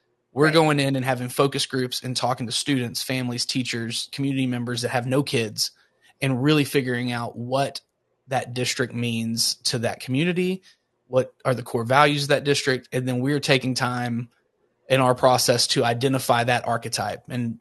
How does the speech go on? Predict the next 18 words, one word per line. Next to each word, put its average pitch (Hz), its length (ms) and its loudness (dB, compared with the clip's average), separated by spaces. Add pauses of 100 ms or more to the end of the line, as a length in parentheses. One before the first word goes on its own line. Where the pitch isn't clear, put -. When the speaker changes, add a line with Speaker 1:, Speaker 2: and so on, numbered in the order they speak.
(100)
Speaker 1:
archetypes, 139 420 4
we 202 60 2
could 202 80 6
have 170 80 8
a 135 40 -2
whole 143 180 4
nother 131 240 0
hour 117 240 0
conversation 113 560 -2
about 151 220 4
archetypes. 165 540 4
Speaker 2:
We - 140 2
really - 40 4
Speaker 1:
We 131 80 0
won't. - 380 6
Speaker 2:
could. - 1300 6
<laughs> - 0 -
Speaker 1:
But 175 400 6